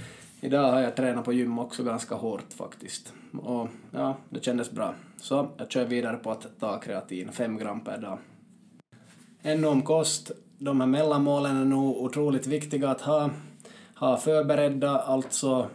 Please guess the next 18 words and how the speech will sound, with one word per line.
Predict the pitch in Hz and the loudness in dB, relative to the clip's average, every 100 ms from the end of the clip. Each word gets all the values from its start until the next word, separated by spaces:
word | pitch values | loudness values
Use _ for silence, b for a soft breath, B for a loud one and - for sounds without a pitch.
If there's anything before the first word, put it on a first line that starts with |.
| - | -4
någonting | 131 123 120 117 | -2 -2 -2 -2
hälsosamt | 131 131 120 127 123 - | -2 -2 -2 0 0 0
så | 123 | -2
att | 117 | 0
man | 120 | -2
inte | 117 113 | -2 -4
går | 123 117 | -2 0
och | 113 | -2
äter | 110 104 98 - | -2 -4 -6 -8
fel | - 113 107 | -8 -6 -4
saker. | - 113 - 156 151 - - - - B B B | -4 -4 -4 -4 -4 -10 -18 -20 -20 B B B
Så | - 120 | -12 -10
förbered | - 165 156 151 156 147 | 0 2 4 4 4 4
mellanmålen | 147 147 139 135 131 131 131 120 | 2 2 4 4 4 2 0 -2
och | 120 - | -6 -4
kvällsmålen, | 120 110 - 104 104 80 | -4 -4 -6 -8 -10 -10
som | - - | -12 -10
sagt. | - 87 - - | -10 -12 -14 -20